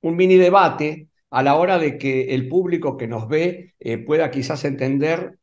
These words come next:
eh, vos conoces del mismo modo que yo, quizás, eh, las dudas que pudiéramos tener o las disyuntivas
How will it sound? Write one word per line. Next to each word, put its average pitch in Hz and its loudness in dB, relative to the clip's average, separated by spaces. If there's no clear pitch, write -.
eh, 120 -4
vos 165 -4
conoces 156 -6
del 135 -6
mismo 139 -4
modo 151 -4
que 127 -4
yo, 151 -4
quizás, 135 -8
eh, 120 -6
las 113 -10
dudas 156 0
que 123 -8
pudiéramos 127 -4
tener 143 -4
o 135 -4
las 104 -8
disyuntivas 127 -4